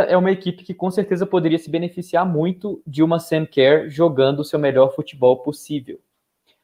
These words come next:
Isso contra qualquer adversário, seja contra a Nova Zelândia, contra os Estados Unidos,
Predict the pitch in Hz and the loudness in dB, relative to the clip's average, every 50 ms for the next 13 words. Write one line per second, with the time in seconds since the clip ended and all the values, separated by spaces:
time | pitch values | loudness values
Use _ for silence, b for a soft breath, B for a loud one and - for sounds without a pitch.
0 | _ _ - 160 156 - 165 - 202 196 214 208 202 - 214 208 - 214 208 208 | _ _ -4 -4 -4 -2 0 2 2 4 4 4 4 4 4 4 6 4 4 4
1 | 180 175 180 165 127 - - 127 117 110 117 - - 139 131 139 135 - 135 131 | 4 4 4 2 4 4 2 4 4 2 2 0 0 0 2 2 0 -2 -4 -6
2 | - 135 131 127 117 123 117 117 110 110 120 127 135 139 135 120 123 120 - 127 | -4 -4 -4 -4 -2 -2 -2 -2 -2 0 -2 -2 -2 -2 -4 -4 -6 -8 -8 -8
3 | 113 - 123 117 - - 120 120 110 113 113 113 117 131 143 143 143 139 - _ | -10 -10 -12 -6 -2 -2 -2 -2 -2 -6 -6 -6 -4 -4 -6 -6 -8 -12 -18 _